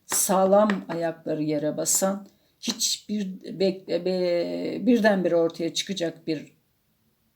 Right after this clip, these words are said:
haber, e, bir para haberi, tılsımlar çıkmış hep. E, bir haber. Beklenmedik bir anda.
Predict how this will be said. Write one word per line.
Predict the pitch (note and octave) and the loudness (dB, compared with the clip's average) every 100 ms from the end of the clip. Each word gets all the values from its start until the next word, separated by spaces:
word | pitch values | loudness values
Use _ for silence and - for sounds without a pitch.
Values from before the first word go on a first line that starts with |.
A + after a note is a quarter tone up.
| _ | _
haber, | _ - F#3+ G3 G3+ G3+ - - _ _ _ _ _ - | _ 0 4 6 6 4 -2 -16 _ _ _ _ _ -4
e, | D#3+ D#3+ | -2 0
bir | F#3+ F#3 | 0 0
para | - F#3+ G3+ | 0 2 4
haberi, | G3 F#3+ F#3 F3 F3+ F#3 _ | 2 2 2 0 -2 -4 _
tılsımlar | - F#3+ F#3+ - F#3+ F#3+ F#3 | -8 -6 -4 -2 0 2 0
çıkmış | - - - D#3+ - | -2 -6 -6 -4 -4
hep. | F#3 - - _ _ _ _ _ _ - | -4 -8 -20 _ _ _ _ _ _ -4
E, | E3 D#3+ D#3+ D#3 D3 D3 C#3+ C#3+ C4 | 0 2 2 0 -4 -6 -8 -8 -10
bir | E3+ G3 | -4 -2
haber. | - G#3 G#3 F#3+ - - - _ _ _ _ _ _ _ _ _ - - - - - _ _ _ _ _ _ _ _ _ F3+ | 6 8 10 8 0 -10 -16 _ _ _ _ _ _ _ _ _ -20 -18 -14 -14 -16 _ _ _ _ _ _ _ _ _ -4
Beklenmedik | F#3 G3+ A3 G#3+ F#3+ F#3+ - | -2 2 4 4 2 -2 -4
bir | E3+ | -2
anda. | E3 E3 D#3+ D#3 | 0 0 -2 -4